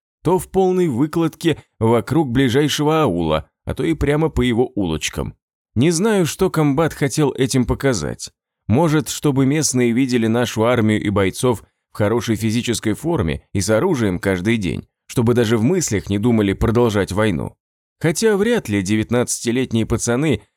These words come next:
красные и запыхавшиеся, едва перебирающие ногами от усталости, могли кого-то напугать. Но приказ есть приказ. Я бежал,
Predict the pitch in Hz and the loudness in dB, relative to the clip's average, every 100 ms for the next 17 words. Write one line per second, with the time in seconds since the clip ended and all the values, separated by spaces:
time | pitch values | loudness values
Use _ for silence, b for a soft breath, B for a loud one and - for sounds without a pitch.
0 | _ - 127 143 - 120 120 107 110 113 | _ -2 0 2 0 0 0 0 -2 -2
1 | - 160 113 104 95 - 90 b b - | -2 -4 -2 -2 -2 0 -2 b b -2
2 | 120 165 185 123 135 131 135 143 123 107 | 0 2 2 2 0 2 2 4 2 0
3 | - 123 127 123 127 113 110 104 117 - | 0 2 2 2 2 4 2 0 -2 0
4 | 156 113 - 113 B B 123 135 143 139 | 2 0 0 -2 B B 0 2 2 2
5 | 123 117 110 110 113 131 113 58 - - | 2 2 2 2 2 -2 -4 -6 -8 -18
6 | _ _ _ - 95 185 185 180 135 165 | _ _ _ -8 -6 -2 -2 0 0 0
7 | 165 110 117 - 131 143 - 53 - - | 0 2 2 0 -2 -2 -2 -6 -6 -8
8 | - _ - - 110 110 98 143 110 | -12 _ -6 -2 2 2 2 2 2